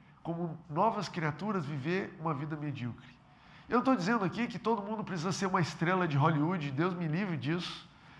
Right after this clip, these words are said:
mas eu tô dizendo que naquilo que Deus te chamou e te capacitou, Ele tem algo especial e a medida de Cristo vai se cumprir na sua vida.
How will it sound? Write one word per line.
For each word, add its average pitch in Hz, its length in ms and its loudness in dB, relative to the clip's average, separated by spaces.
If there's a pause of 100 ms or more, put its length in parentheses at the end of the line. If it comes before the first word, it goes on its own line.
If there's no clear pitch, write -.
(240)
mas 185 340 4 (180)
eu 165 80 0
tô 208 100 -2
dizendo 175 320 0
que 196 340 -4 (200)
naquilo 208 320 0
que 190 100 -4
Deus 190 220 2
te 180 120 -4
chamou 175 340 4
e - 20 0
te - 100 -6
capacitou, 160 680 -2 (320)
Ele 156 200 2
tem 156 220 -2
algo 156 220 4
especial 151 840 0 (240)
e 147 120 2
a 151 60 4
medida 156 380 0
de 175 120 -4
Cristo 175 400 -2
vai 165 140 2
se - 120 -4
cumprir 156 440 -4
na 151 120 0
sua 160 180 -4
vida. 127 240 -2